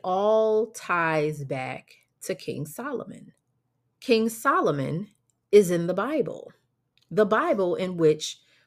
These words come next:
we were beaten upside the head to read. King Solomon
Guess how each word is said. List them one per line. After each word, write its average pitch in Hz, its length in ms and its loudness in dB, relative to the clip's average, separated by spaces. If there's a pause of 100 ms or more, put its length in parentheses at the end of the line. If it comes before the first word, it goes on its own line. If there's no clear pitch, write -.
(120)
we 247 180 4
were 208 200 8
beaten 170 480 -2
upside 175 440 -2
the 226 80 0
head 165 360 2
to 269 120 -4
read. 349 500 -2 (1300)
King 427 320 6
Solomon 214 880 2